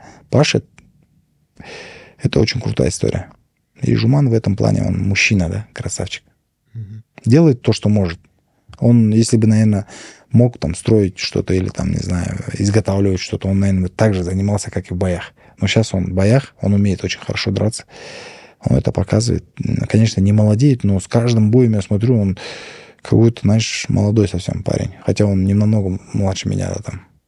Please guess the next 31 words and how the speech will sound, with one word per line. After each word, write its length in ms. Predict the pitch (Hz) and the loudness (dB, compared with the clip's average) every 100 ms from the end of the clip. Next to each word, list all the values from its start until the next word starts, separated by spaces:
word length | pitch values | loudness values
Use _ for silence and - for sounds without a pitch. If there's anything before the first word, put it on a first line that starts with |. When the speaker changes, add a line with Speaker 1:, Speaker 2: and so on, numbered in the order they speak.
| _ _ _ _ _ | _ _ _ _ _
Speaker 2:
Ну, 160 | 113 104 | -2 0
зрелищности 640 | 110 123 120 - - - | 2 2 2 2 0 2
ему 160 | 104 101 | 4 4
не 80 | |
занимать, 440 | 98 98 98 113 - - | 4 2 2 0 -4 -16
так 140 | 117 | -8
Speaker 1:
Да, 240 | 104 139 | 0 4
Speaker 2:
рубится 320 | 107 107 101 98 | 4 4 2 2
Speaker 1:
это, 80 | |
Speaker 2:
до 80 | 101 | 0
последнего. 380 | - - - 139 | 0 0 0 0
Speaker 1:
ну, 20 | |
ш-, 260 | 117 - 117 | -2 -8 -4
и 440 | 107 104 104 110 113 | -2 -2 -4 -8 0
когда-то 360 | 120 123 127 | 2 4 4
его 120 | 117 | 2
прозвали 380 | 110 117 117 117 | 2 2 4 4
Артур 320 | 107 113 120 | 2 0 0
Гатти, 400 | 104 123 139 98 - - - - - - - _ | 2 0 0 -4 -4 -14 -20 -20 -20 -20 -20 _
э, 560 | - - - - - - | -8 -6 -4 -4 -4 -6
стиль 240 | - 117 | 0 2
боя 220 | 107 110 95 | 4 4 2
такой 280 | 98 120 | 0 0
же, 240 | 110 98 90 _ _ | 0 -2 -6 _ _
никогда 300 | 107 - 104 | -4 0 0
не 160 | 101 98 | 2 0
уворачивается 680 | 95 95 98 101 98 98 | 0 0 0 -2 -4 -6
от 120 | 98 98 | -6 -4
ударов, 340 | 98 107 98 | -2 -4 -4
идет 160 | 101 92 | -8 -8
вперед, 320 | 95 101 | -4 -4